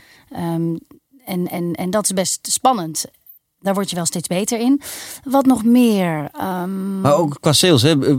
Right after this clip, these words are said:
Speaker 2: pakt, eh, hoe, hoe makkelijk was het voor jou om de telefoon op te pakken en, en naar,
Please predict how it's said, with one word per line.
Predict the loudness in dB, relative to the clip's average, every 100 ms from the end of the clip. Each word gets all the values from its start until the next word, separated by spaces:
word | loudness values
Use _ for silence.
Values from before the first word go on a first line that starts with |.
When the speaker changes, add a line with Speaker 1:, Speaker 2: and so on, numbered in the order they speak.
| 0
Speaker 2:
pakt, | -2 -2
eh, | -2 -4 -6 -4
hoe, | -2 -2
hoe | -2 0 4
makkelijk | 4 4 4 2
was | 2
het | 0
voor | 2
jou | 4 4
om | 4
de | 2
telefoon | 2 2 0
op | -2
te | -4
pakken | 0 0 0 0
en, | 2 0
en | 0 -2 0
naar, | 0 0 -2